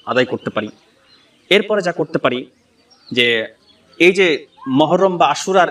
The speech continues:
এই যে ইতিহাস সম্পর্কে আমরা জানতে পারি, এর জন্য একজন যোগ্য মানুষকে নিয়ে এসে একটা মাহফিলের আয়োজন করতে পারি। এর সঙ্গে সঙ্গে যে মর্মান্তিক কাহিনী ঘটেছিল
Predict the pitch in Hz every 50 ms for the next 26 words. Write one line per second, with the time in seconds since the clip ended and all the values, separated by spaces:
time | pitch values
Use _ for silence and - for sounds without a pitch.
0 | - 170 165 156 165 151 165 - 180 147 165 - - - 180 175 - - 160 -
1 | - 151 151 143 - 135 135 127 131 - - 113 123 151 - _ _ _ _ _
2 | - - - _ - 175 170 196 185 185 175 165 156 170 160 139 160 160 160 151
3 | - 160 143 139 160 170 - - 160 143 139 139 - 156 - 143 131 131 135 139
4 | - - 160 160 143 - 123 123 123 147 151 - 120 - - - 110 107 101 -
5 | - _ _ _ _ _ _ - 147 156 156 - 170 180 180 175 170 151 135 127
6 | 123 123 127 _ _ _ _ _ _ _ - - 135 123 143 165 165 175 190 190
7 | 190 196 - - - 143 170 185 170 143 139 151 139 - 123